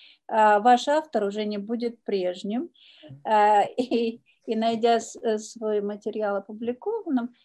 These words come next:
он приобретает очень многое для себя, как для специалиста. Вот, вот эта ваша комиссия, что ли, ам,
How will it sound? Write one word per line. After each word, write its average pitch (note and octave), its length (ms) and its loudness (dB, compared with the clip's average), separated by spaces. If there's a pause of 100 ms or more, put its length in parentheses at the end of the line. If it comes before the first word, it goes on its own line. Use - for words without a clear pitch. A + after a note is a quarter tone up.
(340)
он C4+ 220 0
приобретает A#3 1000 -2
очень A3+ 360 -6
многое G#3+ 540 -8 (400)
для G3+ 160 -4
себя, G#3 580 -6
как G#3+ 340 -8
для A#3 440 -8 (420)
специалиста. A3 760 -6
Вот, A3 220 -10 (160)
вот A3+ 340 -6
эта A#3 420 -4 (540)
ваша A3 680 0 (720)
комиссия, A3+ 760 0
что A3 220 -12
ли, G3+ 220 -10 (460)
ам, A3 960 -2